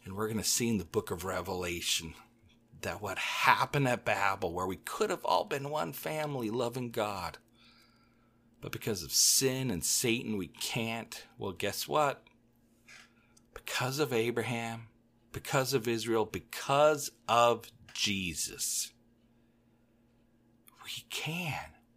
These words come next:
In the new heaven and the new earth,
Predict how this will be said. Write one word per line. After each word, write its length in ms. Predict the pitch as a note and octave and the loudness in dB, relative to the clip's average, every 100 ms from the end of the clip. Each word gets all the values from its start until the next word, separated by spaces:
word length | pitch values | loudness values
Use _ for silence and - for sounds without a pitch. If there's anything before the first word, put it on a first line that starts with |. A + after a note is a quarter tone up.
| _ _ _ _ _ _ _ _ _ _ - | _ _ _ _ _ _ _ _ _ _ -10
In 100 | A#2 | -6
the 100 | A2+ | 0
new 200 | D#3+ G#3+ | 2 2
heaven 640 | - F#3 A#3 G#3 G#2 - _ _ _ _ _ | 4 6 6 2 -4 -6 _ _ _ _ _
and 120 | C3+ D3+ | -4 -2
the 80 | |
new 240 | E3+ A3+ G#3+ | 2 4 8
earth, 600 | G#3+ A#3 A3+ - - | 8 6 2 -4 -12